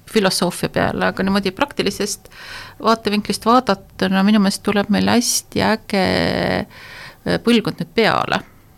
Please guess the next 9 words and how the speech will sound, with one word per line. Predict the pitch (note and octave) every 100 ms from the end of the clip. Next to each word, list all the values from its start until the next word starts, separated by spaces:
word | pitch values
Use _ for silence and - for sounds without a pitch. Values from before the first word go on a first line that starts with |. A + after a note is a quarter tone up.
| _ _ -
Kui | -
see | G3
on | G3
just | -
siuksed | G3+ F3+ -
kaksküm-, | G#3 - - F#3+ -
kak-, | G3+ - -
kakskümmend, | F#3+ F#3+ - - F#3+ F#3 F3 E3+ D#3+ - E3 E3+ F#3 - D#3+ D#3 D3
kakskümmend | - - - - F#3+ - - -